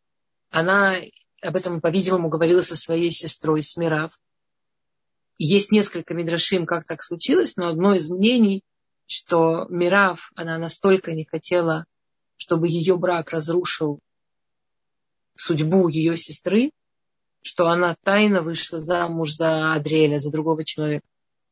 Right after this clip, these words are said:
Был как офицер, был простой офицер в армии, она видела, что она ему нравится,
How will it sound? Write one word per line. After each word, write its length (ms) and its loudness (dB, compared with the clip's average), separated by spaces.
Был 300 2
как 180 -2
офицер, 760 0
был 240 -4
простой 420 -2
офицер 440 -6
в 60 -6
армии, 320 4
она 200 0
видела, 320 -4
что 160 -6
она 140 -2
ему 120 -4
нравится, 500 0